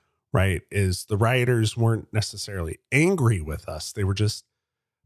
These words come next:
maybe they were disappointed that, you know, you didn't do enough out there to report on the riot.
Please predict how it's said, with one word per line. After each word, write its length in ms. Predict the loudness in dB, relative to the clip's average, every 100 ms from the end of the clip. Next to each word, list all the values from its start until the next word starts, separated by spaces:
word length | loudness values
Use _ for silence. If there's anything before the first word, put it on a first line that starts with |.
| 4
maybe 240 | 4 6
they 80 | 4
were 100 | 4
disappointed 600 | 2 0 0 2 4 4
that, 300 | 4 2 0 _ _ _ 2
you 140 | 4
know, 140 | 6 4
you 180 | 4
didn't 200 | 4 2 4
do 120 | 4
enough 300 | 4 2 2
out 160 | 2
there 180 | 4 2
to 60 | 4
report 480 | 2 2 2 2 2
on 220 | 2 2
the 100 | 0
riot. 480 | 2 2 2 0 -4